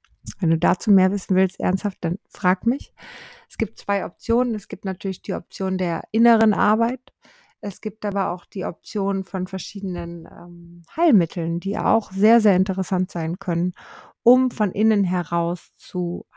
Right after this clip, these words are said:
heilen. Aber wie gesagt, da hätte ich sehr, sehr gerne, dass du mich einmal ansprichst und ich erzähle dir ein bisschen was dafür, dazu.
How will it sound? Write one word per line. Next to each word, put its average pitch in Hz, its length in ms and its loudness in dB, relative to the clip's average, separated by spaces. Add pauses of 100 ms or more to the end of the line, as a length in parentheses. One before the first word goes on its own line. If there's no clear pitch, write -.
(160)
heilen. 170 580 0 (320)
Aber 185 220 0
wie 180 80 4
gesagt, 170 400 -4
da 185 200 -2
hätte 185 220 -2
ich - 120 -18
sehr, 190 240 4
sehr 170 140 2
gerne, 165 300 -2
dass - 180 -8
du 190 60 -6
mich 180 220 -4
einmal 180 240 2
ansprichst 208 520 -4
und 185 120 0
ich 151 80 -6
erzähle 180 280 -2
dir 185 120 0
ein 175 80 0
bisschen 185 280 -6
was 185 120 -8
dafür, 196 360 -6 (560)
dazu. 269 640 2